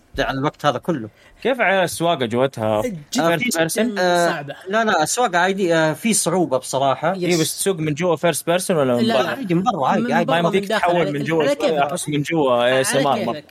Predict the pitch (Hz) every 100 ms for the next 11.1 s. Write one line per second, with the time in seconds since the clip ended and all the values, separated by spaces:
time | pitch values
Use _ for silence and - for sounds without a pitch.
0 | - 196 - 226 254 254 190 240 240 226
1 | 185 170 160 170 170 175 180 170 165 160
2 | - 190 185 180 - 160 175 185 185 -
3 | 175 160 - - - - - 113 214 123
4 | 131 160 156 202 254 160 160 185 170 143
5 | 165 175 139 131 131 - 165 143 123 113
6 | 135 131 - 123 - 120 123 107 104 98
7 | 104 110 107 90 220 247 208 247 294 185
8 | 220 196 170 180 214 208 185 - 165 170
9 | 160 143 - - 185 170 151 151 160 160
10 | 175 175 151 139 165 151 156 147 - 147